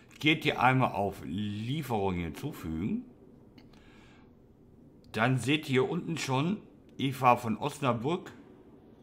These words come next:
nach Hannover, hundertfünfundfünfzig Kilometer. Das hat er jetzt so genommen. Jetzt müsst ihr noch auf,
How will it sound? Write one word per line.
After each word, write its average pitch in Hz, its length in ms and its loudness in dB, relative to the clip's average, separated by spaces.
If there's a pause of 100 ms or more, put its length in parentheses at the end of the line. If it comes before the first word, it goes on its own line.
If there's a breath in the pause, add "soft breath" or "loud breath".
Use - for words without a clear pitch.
(360)
nach 107 160 -4
Hannover, 156 720 2 (560)
hundertfünfundfünfzig 135 920 -2
Kilometer. 131 800 -2 (1400)
Das 95 240 -6
hat 113 160 -4
er 90 80 -2
jetzt 85 220 -6
so 82 100 -8
genommen. 117 300 -2 (260 loud breath)
Jetzt 151 300 2
müsst 151 360 -2
ihr 131 160 2
noch 135 380 0
auf, 92 300 -4